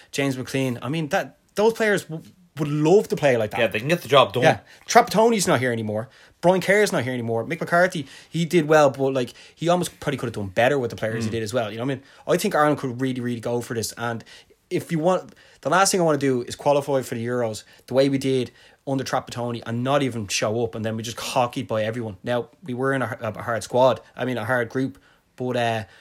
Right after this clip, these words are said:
Speaker 1: I think we should just, like, go for it now and be like, "Come on." And then the youth will get invested in, like,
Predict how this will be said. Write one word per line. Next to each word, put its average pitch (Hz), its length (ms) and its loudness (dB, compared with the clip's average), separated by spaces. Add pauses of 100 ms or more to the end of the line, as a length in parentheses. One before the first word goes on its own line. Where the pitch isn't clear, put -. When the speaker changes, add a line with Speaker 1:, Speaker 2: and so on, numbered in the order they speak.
(200)
Speaker 1:
I 139 100 -4
think 147 240 -4
we 131 60 -2
should 113 160 -8
just, 120 220 -6
like, 107 260 -8
go 120 200 2
for 117 180 -10
it - 40 -8
now 107 160 -6
and 104 80 -8
be 113 80 -6
like, 107 280 -8 (100)
"Come 135 140 -6
on." 113 200 -2 (240)
And 117 100 -8
then 117 100 -2
the 113 80 -6
youth 143 340 0 (240)
will 120 280 -4
get 120 280 -2
invested 127 640 -4
in, 120 240 -8
like, 120 220 -4